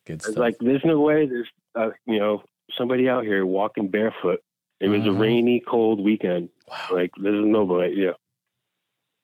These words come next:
Speaker 1: That's crazy.
Speaker 2: And it was, I, there's no way it was a bear track. There was just no way. Late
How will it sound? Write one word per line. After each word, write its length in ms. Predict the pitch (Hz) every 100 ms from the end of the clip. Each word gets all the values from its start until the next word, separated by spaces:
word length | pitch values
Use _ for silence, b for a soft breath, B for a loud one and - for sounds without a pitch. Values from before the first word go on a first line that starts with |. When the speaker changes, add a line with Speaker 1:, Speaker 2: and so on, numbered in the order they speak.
| _ _
Speaker 1:
That's 180 | - -
crazy. 440 | - - 71 69 - _ _ _ _ _ _ -
Speaker 2:
And 100 | 90
it 120 | 101
was, 160 | 107 117 107 _ _ _ _
I, 200 | - 101 -
there's 380 | - 104 95 95
no 180 | 107 113
way 200 | 104 107
it 20 |
was 140 | 104 98
a 40 |
bear 200 | 87 107
track. 300 | 120 87 85
There 120 | 87 90
was 140 | 92
just 220 | 101 95
no 120 | 101 98
way. 240 | 98 90 - _ _ _ _ _ _ _ _ _ _ _ _ _ _
Late 240 | 117 143